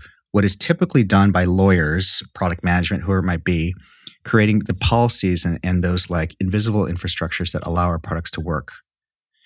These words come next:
and allow it to be, um, disseminated or provide access to people who really need it? How do we, um, involve ourselves in that process to, to design that policy?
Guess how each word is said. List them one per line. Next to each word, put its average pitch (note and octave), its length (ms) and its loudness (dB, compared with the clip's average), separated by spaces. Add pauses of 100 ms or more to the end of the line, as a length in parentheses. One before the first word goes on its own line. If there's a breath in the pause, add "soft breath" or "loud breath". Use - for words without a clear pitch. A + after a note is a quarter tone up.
(160 soft breath)
and F#2 440 4
allow F#2+ 320 4
it G2 140 0
to - 100 -6
be, F2 380 0 (280)
um, E2+ 500 -2
disseminated G2+ 920 2
or E2+ 220 -4
provide E2+ 480 -2
access F2 640 -4 (380 soft breath)
to F#2+ 100 -2
people F2 320 -6
who F#2 140 -2
really E2 260 -2
need E2 220 -4
it? - 140 -12 (500)
How G#2+ 160 2
do G#2+ 100 4
we, F#2+ 540 0 (240)
um, E2 360 -2
involve F2+ 280 0
ourselves F2 320 -2
in E2 60 -6
that D2 160 -6
process D#2+ 440 -4
to, - 140 -10 (120)
to E2+ 260 -2 (580)
design F#2+ 600 2
that D2+ 180 -6
policy? - 520 -14